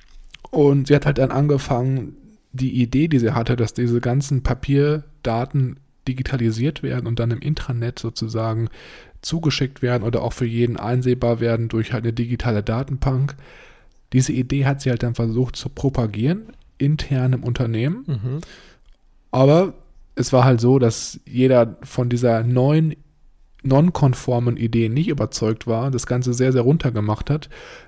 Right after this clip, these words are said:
Speaker 1: nicht angenommen hat, was die gesagt hat, im Endeffekt sie auch mit gar keinem reden konnte darüber und das Ganze keinen Anklang gefunden hat. Sodass sie sich halt dann nach einem halben Jahr auf eine Außenabteilung abgesetzt hat, da weiter vor sich hingearbeitet hat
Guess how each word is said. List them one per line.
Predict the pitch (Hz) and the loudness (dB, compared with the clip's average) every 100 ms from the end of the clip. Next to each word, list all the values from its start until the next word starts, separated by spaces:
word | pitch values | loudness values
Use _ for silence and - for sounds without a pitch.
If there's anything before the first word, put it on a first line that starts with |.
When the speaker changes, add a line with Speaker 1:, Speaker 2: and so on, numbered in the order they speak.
| - | -2
Speaker 1:
nicht | 123 - - - - | -2 -2 -12 -12 -2
angenommen | 143 165 151 160 165 147 | 0 2 2 2 2 2
hat, | 147 | 0
was | 127 - | -2 -2
die | 151 | -2
gesagt | 135 120 143 - | 0 0 -2 -2
hat, | 139 120 | -4 -2
im | 117 | -2
Endeffekt | 135 123 135 131 - | -2 -4 -6 -6 -2
sie | 120 | -2
auch | - - - | -2 -4 -6
mit | 127 - - | -6 -6 -4
gar | 120 127 147 - | -2 -2 -2 -8
keinem | - 127 120 117 | -6 -2 -2 0
reden | 120 156 156 | 0 -2 0
konnte | 147 139 | -2 -2
darüber | 131 120 127 123 | -2 -2 -2 -2
und | 127 - | -4 -6
das | - | -4
Ganze | 123 127 127 | -4 -4 -6
keinen | - 113 120 | -2 -2 0
Anklang | 127 139 - 107 104 - - | 0 0 -2 -2 -2 -6 -10
gefunden | - 107 107 123 | -10 -6 -4 -4
hat. | 139 - - - - - - - - - - _ | -6 -10 -20 -20 -20 -20 -20 -20 -20 -20 -20 _
Sodass | - 131 120 143 | 2 4 4 4
sie | 147 | 2
sich | 143 139 | 2 0
halt | 139 139 135 | 0 0 0
dann | 123 127 139 139 - - | 0 0 -4 -6 -10 -2
nach | 113 107 - - - | -2 -2 -8 -16 -8
einem | 120 107 | -4 0
halben | 120 127 117 | 0 0 0
Jahr | 113 135 160 156 _ _ _ _ _ | 0 0 -2 -6 _ _ _ _ _
auf | 123 117 | -4 -2
eine | 127 | 0
Außenabteilung | 135 156 165 - 143 143 135 | 0 0 -2 -2 0 0 0
abgesetzt | 131 - 143 143 143 - | -4 -4 -2 -2 -4 -6
hat, | 143 127 | -6 -4
da | 120 120 117 - | -2 0 0 0
weiter | 120 - | -4 -2
vor | 117 117 | -4 -4
sich | 113 - | -4 -2
hingearbeitet | 170 151 120 131 131 - | 0 0 0 -4 -4 -6
hat | 139 - | -6 -8